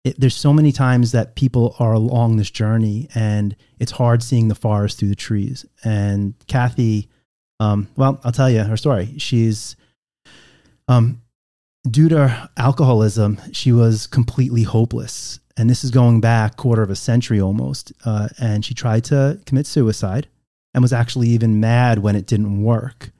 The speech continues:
Uh, she ended up stumbling into the rooms of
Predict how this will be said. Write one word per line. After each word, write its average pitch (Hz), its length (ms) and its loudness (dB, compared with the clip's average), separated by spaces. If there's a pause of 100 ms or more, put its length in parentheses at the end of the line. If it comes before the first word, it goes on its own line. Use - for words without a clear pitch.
(400)
Uh, 104 160 -6 (200)
she 117 280 0
ended 117 160 4
up 113 140 0
stumbling 131 640 2
into 117 180 2
the 113 100 2
rooms 120 400 4
of 104 280 -2